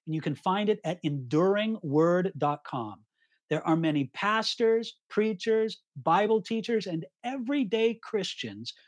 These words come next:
who use that Bible commentary to help them understand the Bible. I, I hear from more and more Christians who use my written commentary just as a part of their daily devotions.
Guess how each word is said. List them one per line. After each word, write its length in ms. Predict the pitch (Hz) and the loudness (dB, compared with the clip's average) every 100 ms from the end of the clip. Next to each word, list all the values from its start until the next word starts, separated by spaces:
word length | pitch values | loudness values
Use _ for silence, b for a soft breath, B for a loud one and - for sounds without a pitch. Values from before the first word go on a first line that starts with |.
| b - | b 2
who 100 | 151 | 4
use 380 | 139 190 233 | 6 6 6
that 200 | 208 214 | 4 2
Bible 320 | 160 165 165 156 | 4 4 4 2
commentary 640 | 170 160 143 151 147 147 _ _ | 0 0 0 -2 -2 -6 _ _
to 80 | 147 | -6
help 220 | 151 165 | -2 -2
them 180 | 190 175 | 0 0
understand 400 | 147 143 - 139 | 0 -2 -4 -4
the 60 | 123 | -4
Bible. 160 | 117 - | -6 -4
I, 220 | 226 277 - _ - | -2 -2 -6 _ -2
I 200 | 220 277 | -2 0
hear 320 | 233 196 196 | 2 4 4
from 180 | 147 139 | 0 0
more 220 | 180 269 | 0 0
and 100 | 240 | 0
more 160 | 214 | 0
Christians 560 | - 143 113 - 110 - _ _ _ _ - | -2 -6 -8 -10 -14 -16 _ _ _ _ 0
who 120 | 160 | 2
use 520 | 147 170 247 285 226 | 2 4 6 4 4
my 240 | 196 302 | 0 0
written 420 | 151 143 226 226 240 | 0 2 2 2 0
commentary 680 | 202 185 185 185 185 180 - _ - | 0 0 0 0 0 0 -6 _ -12
just 380 | 117 156 220 - | 0 2 2 0
as 100 | 220 | 0
a 60 | 202 | 0
part 400 | - 180 175 160 | 2 2 2 0
of 80 | |
their 100 | 135 | 0
daily 400 | 131 143 165 208 | 2 4 4 2
devotions. 640 | 190 175 143 143 - 147 | 2 2 4 2 0 -4